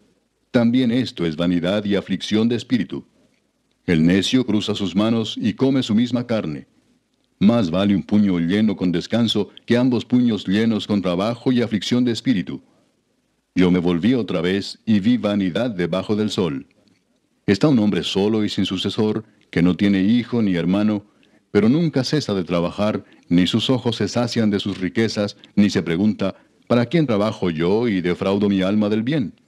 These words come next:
También esto es vanidad y duro trabajo. Mejores son dos que uno,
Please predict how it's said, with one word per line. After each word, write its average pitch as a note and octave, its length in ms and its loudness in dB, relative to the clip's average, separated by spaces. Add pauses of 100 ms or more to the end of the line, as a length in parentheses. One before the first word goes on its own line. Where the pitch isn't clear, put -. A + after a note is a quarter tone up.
(720)
También F2 360 4
esto C3 300 0
es D#2+ 100 -4
vanidad E2+ 520 -2 (140)
y A2+ 140 2
duro A#2 280 2
trabajo. B2+ 500 -4 (1080)
Mejores A2 400 2
son F#2+ 240 0
dos A2 300 -2
que A2 100 0
uno, G2+ 360 0